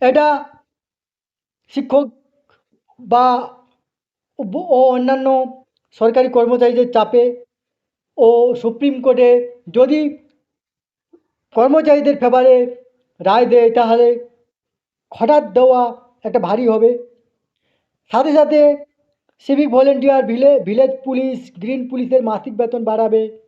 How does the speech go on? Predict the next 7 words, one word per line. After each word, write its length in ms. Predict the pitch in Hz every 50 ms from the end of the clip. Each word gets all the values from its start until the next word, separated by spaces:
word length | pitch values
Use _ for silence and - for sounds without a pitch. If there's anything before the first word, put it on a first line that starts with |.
| _ _ _ _ _ _ _ _ _ _ _ -
বাড়বে 540 | 165 190 196 214 214 220 226 220 220 - - - -
এক 140 | 202 208
হাজার 200 | 208 208 196 202 190 -
টাকা। 300 | 165 143 - - - - _ _ _ _ _ _ _ _ _ _ _ _ _ _ _ _ _ _ _ _ _ _ _ _ _ _ _ _ _ - 240
এবং 220 | 247 294 311 320 302
রাজ্য 300 | 254 240 254 233 302 320
পুলিশে 580 | 311 311 320 311 320 - 240 294 302 311 311